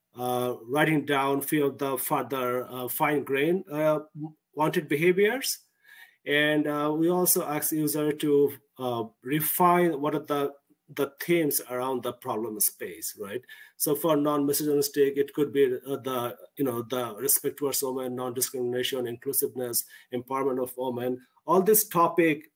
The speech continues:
really make the, the overall, the domain of non-misogynistic much more contextual. So what we do is that we take this input, the objective, the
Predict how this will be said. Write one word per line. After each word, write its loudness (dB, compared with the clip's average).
really 4
make 0
the, -2
the -2
overall, 0
the -4
domain -2
of -6
non-misogynistic -4
much -8
more -2
contextual. -2
So 4
what 0
we 6
do 6
is 4
that -2
we 4
take 0
this 4
input, -2
the -4
objective, 0
the -4